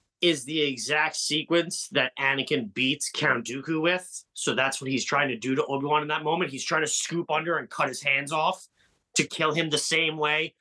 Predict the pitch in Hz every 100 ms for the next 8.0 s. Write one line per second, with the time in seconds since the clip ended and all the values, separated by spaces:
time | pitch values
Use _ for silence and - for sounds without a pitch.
0 | - - - - 180 170 170 175 196 180
1 | 160 151 165 196 202 202 196 - 160 160
2 | 147 147 151 160 160 175 147 143 160 156
3 | 143 - 156 156 165 147 147 147 143 -
4 | _ - 156 160 151 143 151 - - -
5 | - 202 202 196 190 190 190 190 185 180
6 | _ 139 139 156 156 151 151 135 143 139
7 | 135 131 117 117 143 175 175 165 165